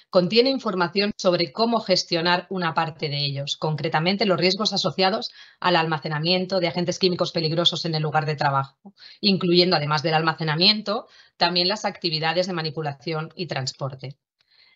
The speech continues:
La presencia de instalaciones anejas a los lugares de trabajo, como son estas de almacenamiento de productos químicos, ayudan al correcto funcionamiento de dichos lugares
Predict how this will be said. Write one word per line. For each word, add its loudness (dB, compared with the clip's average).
La 2
presencia 0
de 2
instalaciones 0
anejas 0
a -2
los -2
lugares -2
de -4
trabajo, -2
como -4
son -4
estas -2
de -2
almacenamiento 0
de 2
productos -4
químicos, 0
ayudan 2
al 2
correcto 2
funcionamiento 0
de -2
dichos -6
lugares -4